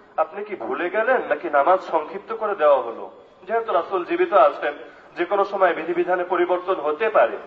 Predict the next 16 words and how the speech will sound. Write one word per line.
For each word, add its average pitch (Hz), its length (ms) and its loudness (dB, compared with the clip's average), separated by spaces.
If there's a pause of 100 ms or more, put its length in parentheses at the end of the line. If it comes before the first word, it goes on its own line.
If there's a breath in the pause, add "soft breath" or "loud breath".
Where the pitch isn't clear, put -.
(420 loud breath)
তো - 60 -8
তিনি 196 200 -4
জিজ্ঞেস 190 320 0
করলেন, 160 320 0
"হে 156 60 -2
রাসূল, 151 500 2 (280 loud breath)
আপনি 165 300 2
কি 185 140 -6
ভুলে 156 360 -2
গেলেন 214 340 6 (420)
নাকি 156 200 -2
নামাজ 147 340 4
সংক্ষিপ্ত 175 540 -2
করে 190 220 0
দেওয়া 135 240 6
হলো?" 107 280 -4